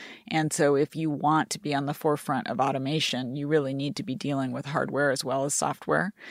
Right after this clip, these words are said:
And, um, firms and entrepreneurs that wanna stick just with software, I think, are gonna miss out on a lot of good opportunities.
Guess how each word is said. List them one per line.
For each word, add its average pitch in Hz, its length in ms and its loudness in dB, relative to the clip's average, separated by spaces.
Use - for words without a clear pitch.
And, 156 600 2
um, 143 360 2
firms 165 600 2
and 139 140 0
entrepreneurs 143 600 0
that 73 120 -2
wanna 143 220 2
stick - 420 0
just 143 320 0
with 139 140 -4
software, 156 600 2
I 123 80 2
think, - 200 -6
are 135 80 -4
gonna 139 180 -4
miss 139 320 -2
out 131 380 2
on 143 160 0
a 139 60 -2
lot 135 180 0
of - 80 -10
good 139 120 0
opportunities. 151 800 -4